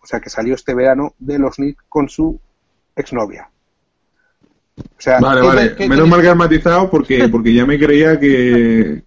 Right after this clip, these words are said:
Speaker 2: que la cosa se iba de manos.
Speaker 1: No, no, no, no, no. No hay homosexualidad de momento en la historia.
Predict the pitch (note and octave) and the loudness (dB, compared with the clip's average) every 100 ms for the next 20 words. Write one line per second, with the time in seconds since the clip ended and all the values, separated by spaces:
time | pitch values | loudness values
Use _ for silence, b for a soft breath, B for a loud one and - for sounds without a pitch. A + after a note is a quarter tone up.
0 | - A#2 A2+ B2+ C3 D3+ D3 B2 B2+ G2 | -4 -2 0 -2 0 0 2 0 0 -2
1 | G2+ _ _ - D3+ D3+ C#3+ C#3 C3 A#2+ | -8 _ _ -8 -6 -4 -4 -6 -8 -10
2 | G#2+ C3+ D#3 D#3 D3+ C3+ B2 B2 - B2 | -12 -6 -2 0 -2 -6 -12 -20 -16 -14
3 | A#2+ A#2 A#2 A2+ A2+ A2 A#2+ A#2 A#2 - | -12 -10 -12 -12 -14 -14 -12 -10 -10 -12
4 | G#2+ F#2 - | -16 -16 -18